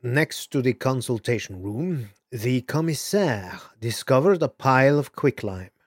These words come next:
The pile was circa four meters long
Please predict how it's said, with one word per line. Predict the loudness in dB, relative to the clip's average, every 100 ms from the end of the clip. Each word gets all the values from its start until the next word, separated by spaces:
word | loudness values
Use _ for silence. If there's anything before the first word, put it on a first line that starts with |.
| _ _ _ _ _ -8
The | 0
pile | 6 8 8 6 6 6
was | 4 2
circa | 2 2 2 -4
four | -2 0 0
meters | 0 -2 -4 -8
long | -8 -8 -12 -18